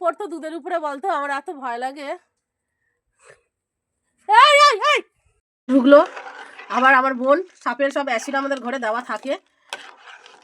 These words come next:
এ, তো এই চালটা এবার নেড়ে নিলাম। অ্যাসিড তো দেওয়া থাকে, অ্যাসিড ছড়িয়ে দিয়েছে, তেজপাতা দিয়ে দিলাম। এরকম হয়, মানে এমন অবস্থা হয়েছে যে একদম,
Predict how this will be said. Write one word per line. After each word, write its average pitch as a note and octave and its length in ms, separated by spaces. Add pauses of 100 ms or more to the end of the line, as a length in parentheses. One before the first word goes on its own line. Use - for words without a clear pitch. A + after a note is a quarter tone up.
(640)
এ, - 20 (540)
তো C4 60 (100)
এই B3 140
চালটা B3 200
এবার C4 140
নেড়ে B3+ 220
নিলাম। C4 280 (200)
অ্যাসিড A3 240
তো D#4 140
দেওয়া B3+ 180
থাকে, D4+ 220
অ্যাসিড C4+ 280
ছড়িয়ে B3+ 280
দিয়েছে, C4+ 220
তেজপাতা A#3+ 360
দিয়ে A#3+ 220
দিলাম। B3 200 (1500)
এরকম A3+ 280 (100)
হয়, B3+ 200
মানে C#4+ 200 (120)
এমন C#4+ 180
অবস্থা C#4+ 400 (100)
হয়েছে C4+ 360 (560)
যে C4 60
একদম, B3+ 360